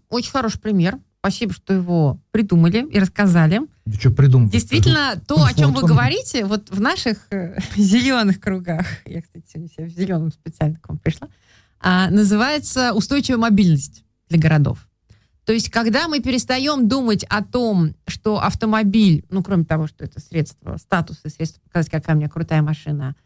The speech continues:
Speaker 1: это, в общем-то, средство транспорта, и мы начинаем думать об автомобиле просто как, ну, а, соответственно, куске металла с каким-то наполнением, в котором мы находимся для того, чтобы переместиться из точки А в точку Б.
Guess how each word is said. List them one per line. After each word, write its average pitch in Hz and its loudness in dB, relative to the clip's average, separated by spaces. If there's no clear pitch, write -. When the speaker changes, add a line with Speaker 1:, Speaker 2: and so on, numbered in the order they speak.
Speaker 1:
это, 185 0
в 190 2
общем-то, 170 0
средство 180 -2
транспорта, 285 -4
и 170 4
мы 240 2
начинаем 269 -2
думать 254 -2
об 214 0
автомобиле 220 0
просто 233 -4
как, 220 -6
ну, 185 -2
а, - -6
соответственно, - -6
куске 214 -2
металла 277 0
с 185 0
каким-то - -4
наполнением, 214 2
в - -18
котором 226 0
мы 190 4
находимся 208 -2
для 175 2
того, 247 0
чтобы 233 -2
переместиться 208 0
из 196 2
точки - -2
А 226 0
в - -14
точку 214 -4
Б. 151 -4